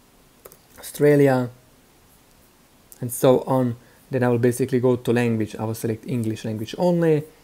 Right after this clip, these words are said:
click next, and then you will basically type in some of your keywords. So whatever product you're promoting, make sure that you do the research and you know exactly,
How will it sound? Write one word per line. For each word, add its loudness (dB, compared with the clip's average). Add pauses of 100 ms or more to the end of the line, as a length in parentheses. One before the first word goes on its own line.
(200)
click 0
next, 0 (360)
and 0
then 4
you 6
will 4
basically 0
type 0
in 0
some -4
of -6
your -2
keywords. 2 (200)
So -2
whatever 2
product 2
you're 0
promoting, -2 (220)
make 2
sure 0
that -2
you -2
do 2
the 4
research -2
and -4
you 0
know 0
exactly, -2